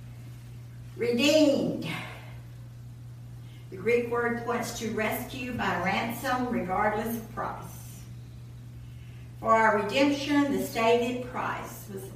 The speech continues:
pri-, privilege of slaying the sinless Son of God, Jesus Christ.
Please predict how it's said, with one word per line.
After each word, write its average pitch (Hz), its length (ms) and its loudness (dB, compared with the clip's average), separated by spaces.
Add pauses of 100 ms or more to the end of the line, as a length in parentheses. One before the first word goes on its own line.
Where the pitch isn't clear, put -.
pri-, 202 320 -2 (100)
privilege - 680 -4 (140)
of - 160 -12
slaying 190 840 -2 (1120)
the 160 80 -10 (120)
sinless 208 580 -6
Son 185 180 -2
of - 160 -4
God, - 220 -10 (180)
Jesus - 480 -10
Christ. - 440 -10